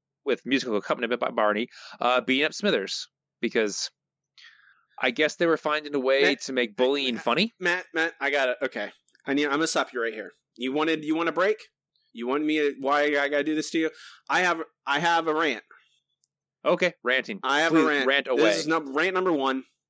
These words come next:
Speaker 2: What is this? What is this? Why, why, why is Homer, Homer with Barney?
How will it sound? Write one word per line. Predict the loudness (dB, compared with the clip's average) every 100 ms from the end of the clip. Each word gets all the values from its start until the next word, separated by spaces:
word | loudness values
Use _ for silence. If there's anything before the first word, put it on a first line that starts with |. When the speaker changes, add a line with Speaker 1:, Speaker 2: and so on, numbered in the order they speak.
| _ _ _ _ _ _ _ _ _ _ _ _ _ -2
Speaker 2:
What | 0
is | 0
this? | -2 -6 -8 -10 _ _ _ _ -20 -6
What | -4 -4 _ -2
is | -2 -2 -10
this? | -10 -6 -8 -10 _
Why, | 0 2 0 -2 _ _ -8
why, | -2 0 -2 -4
why | -2 2 4
is | 2 0
Homer, | -2 -4 -8
Homer | -2 0 2 -2 -6 _ _ _ _
with | -2 0 0 -2 0
Barney? | 2 2 -2 -10